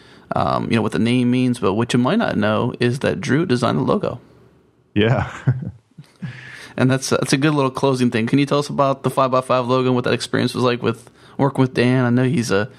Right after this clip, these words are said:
Speaker 1: he's a tough cookie to please sometimes,
Speaker 2: <laughs>
Speaker 1: but, uh, you did a good job with the logo, that's for sure.
Speaker 2: So, uh, what you, what, uh, the other thing that might not be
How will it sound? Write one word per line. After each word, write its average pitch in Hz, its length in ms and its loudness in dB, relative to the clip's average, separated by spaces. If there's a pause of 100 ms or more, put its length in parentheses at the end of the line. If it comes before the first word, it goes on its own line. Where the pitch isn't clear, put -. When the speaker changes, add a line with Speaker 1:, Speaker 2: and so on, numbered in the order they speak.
(380)
Speaker 1:
he's 139 140 2
a 139 60 0
tough 170 220 -2
cookie 160 200 0
to 123 100 2
please 151 300 0
sometimes, 113 500 2
Speaker 2:
<laughs> 143 140 4
Speaker 1:
but, 120 220 -2
uh, 113 200 2
you 131 200 2
did 147 160 0
a - 20 0
good 131 160 0
job 131 240 2
with 120 60 -4
the 107 80 -2
logo, 98 260 2
that's 78 160 0
for - 120 -4
sure. - 340 -2 (160)
Speaker 2:
So, 123 420 0 (380)
uh, - 60 -10 (1300)
what 117 260 0
you, 117 220 0
what, 120 380 -2 (200)
uh, 101 460 0 (220)
the - 140 4
other 156 180 2
thing 120 220 2
that 101 100 2
might 98 180 2
not 92 180 0
be 90 320 0